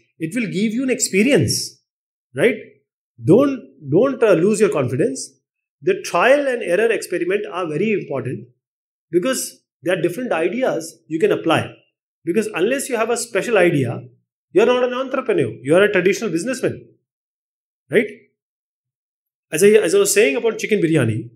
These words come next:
see, all these ingredients, some, some, uh, masala, some spices someone has made, and once they have made, now they have a big chain of, uh, hotels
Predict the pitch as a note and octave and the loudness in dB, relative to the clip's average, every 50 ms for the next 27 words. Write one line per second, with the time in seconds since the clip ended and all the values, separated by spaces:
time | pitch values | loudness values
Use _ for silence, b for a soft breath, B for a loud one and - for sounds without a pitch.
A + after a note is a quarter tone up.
0 | _ _ _ _ _ _ _ _ _ _ _ _ _ _ _ _ _ _ - - | _ _ _ _ _ _ _ _ _ _ _ _ _ _ _ _ _ _ -8 -4
1 | C4+ C4+ A3 D#3+ A#2+ - - - F#3 A3+ C#4+ D4 C#4+ A#3+ C#4 C#4 A3 B3 A#3 A3 | -2 -2 -2 -4 -6 -10 -6 0 2 4 4 4 4 0 -4 -6 -6 -8 -10 -10
2 | G#3+ A3+ A3+ A#3+ A#3 - - - A3+ A#3+ A#3+ G3 - - _ _ _ _ _ _ | -10 -10 -10 -10 -10 -10 -10 -8 -8 -8 -8 -10 -16 -20 _ _ _ _ _ _
3 | - - - - F#3+ A3+ B3 B3 A#3+ A#3+ A3 G#3 F#3+ E3+ E3 E3 D#3 D3 D3 D3+ | -16 -8 -2 0 0 0 0 -2 -4 -4 -4 -2 -2 -2 -2 -4 -4 -6 -4 -4
4 | D3 - F#3 G3 A#3 A3+ G#3 F3+ D#3+ G3 F#3+ F3+ - - E3+ D#3+ - - B3 G#3 | -4 -2 0 2 2 2 2 2 0 -2 -4 -6 -6 -4 -4 -4 -2 -2 -2 -4
5 | F#3 F#3 F3+ F#3+ F3 D3 E3+ C#3+ C#3+ C3+ B2+ B2+ D#3+ - - - _ _ _ _ | -4 -4 -4 -4 -2 -2 -4 -4 -4 -2 -2 -2 -4 -4 -8 -18 _ _ _ _
6 | _ _ _ - D#3 D#3 D#3 G3 B3+ C#4 - - - - G3 F#3+ E3+ G3 F#3+ D#3+ | _ _ _ -8 -4 0 0 2 2 2 0 -4 -4 0 0 0 2 2 0 0
7 | D3 C3+ B2+ C3+ E3 - - _ _ _ _ _ _ _ _ _ _ _ _ _ | 0 0 0 -2 -2 -6 -10 _ _ _ _ _ _ _ _ _ _ _ _ _
8 | _ _ D3+ D3 D3+ E3 G#3 A#3+ B3 G#3 F3 G#3 G#3 G3+ G3 G3+ G#3+ G3+ D#3+ D#3+ | _ _ -8 -6 -4 -2 -2 -2 -2 -2 -2 -2 -2 -2 -2 -4 -4 -4 -2 -4
9 | G#3+ - - - _ - - - F#3+ F#3 G3+ A#3 B3 B3 A#3+ - - - _ _ | -4 -6 -8 -14 _ -8 -2 2 4 4 4 4 2 0 -6 -12 -16 -20 _ _
10 | _ _ - - E3 F#3+ G3+ G3 - F#3 F3 F3 E3+ D3 - D3+ D#3+ D#3+ C4+ C#4 | _ _ -6 -2 0 2 2 0 0 -2 -2 0 0 0 0 0 0 0 0 -4
11 | G#3+ D3 - | -4 -4 -6